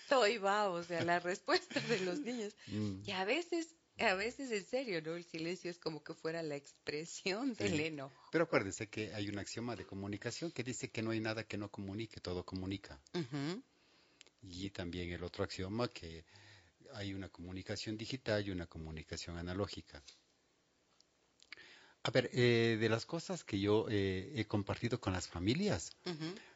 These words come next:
Speaker 2: mm, más bien me voy un poquito a la reflexión que me han, me han dado, me han compartido, es con los muchachos de doce años en adelante, diez, doce años en adelante, cuando no hablan.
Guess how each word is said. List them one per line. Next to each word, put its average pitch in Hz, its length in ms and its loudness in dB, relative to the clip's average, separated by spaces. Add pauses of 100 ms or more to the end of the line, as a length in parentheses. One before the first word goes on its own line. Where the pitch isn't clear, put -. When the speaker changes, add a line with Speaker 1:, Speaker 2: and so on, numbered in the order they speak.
(480)
Speaker 2:
mm, 101 720 0
más 113 280 4
bien 135 200 4
me 120 100 6
voy 107 200 4
un 107 80 0
poquito 110 300 -2
a 113 40 6
la 101 100 6
reflexión 107 640 2
que 98 400 2 (760)
me 104 300 4
han, 90 840 2 (200)
me 143 100 12
han 110 120 10
dado, 95 360 2 (160)
me 110 140 12
han 117 60 12
compartido, 107 680 4 (180)
es 107 400 6
con 90 220 -2
los 87 140 2
muchachos 95 800 2
de 95 140 8
doce 87 760 2
años 90 480 2
en 85 140 -2
adelante, 80 580 -6 (720)
diez, 104 340 8
doce 92 320 0
años 92 240 2
en 95 120 4
adelante, 90 500 2
cuando 85 300 -2
no 80 180 0
hablan. 73 380 -6